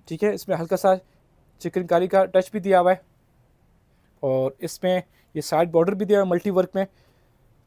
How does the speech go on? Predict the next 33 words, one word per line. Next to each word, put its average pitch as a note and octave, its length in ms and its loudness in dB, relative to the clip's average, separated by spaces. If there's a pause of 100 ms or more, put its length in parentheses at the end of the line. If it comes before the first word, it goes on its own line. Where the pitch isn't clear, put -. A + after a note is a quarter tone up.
(320)
ये D3+ 100 -4
फ्रंट F3 300 -2
और F3 120 -2
बैक F3+ 300 4
पे G3 60 2
आपका E3+ 280 2
एडजस्ट D#3+ 340 -4
होगा, F3 200 -2
बहुत D#3 300 -6
ही E3+ 60 -6
खूबसूरत F3 420 -4
सा F3 120 -4
ये E3 140 0
डिज़ाइन D3 360 0
बना F3+ 160 -2
हुआ E3+ 80 -4
है। D3+ 60 -2
देखिए D3 220 -8
इसकी D#3+ 200 -8
आप C#3+ 140 0 (480)
कलर D#3 160 -2
कॉम्बिनेशन D3 440 -6
आप E3 120 -6
चेक D#3+ 220 -8
करें, E3 200 -4 (1600)
ये C#3+ 60 -10
शर्ट D3+ 240 -8
का E3 80 -8
सारा D#3+ 320 0
फ्रंट F#3 420 -2
है, G3 140 -2 (340)
इसके - 180 -14
साथ D3 220 0